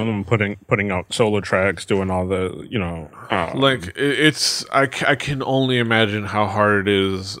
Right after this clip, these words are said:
Speaker 2: at this point, 'cause Vic-, to, to, to wrangle in Victoria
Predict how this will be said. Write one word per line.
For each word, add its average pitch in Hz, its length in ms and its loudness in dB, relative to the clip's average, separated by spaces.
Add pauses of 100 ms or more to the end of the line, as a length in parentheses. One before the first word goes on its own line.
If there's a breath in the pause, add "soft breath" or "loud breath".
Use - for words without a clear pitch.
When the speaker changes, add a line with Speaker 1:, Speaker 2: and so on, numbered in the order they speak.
Speaker 2:
at 101 220 -2
this 127 180 2
point, 127 300 2
'cause 110 180 -2
Vic-, 113 340 -2
to, 113 180 0
to, 113 280 0
to 107 300 -4
wrangle 110 500 0
in 104 240 0
Victoria 95 920 2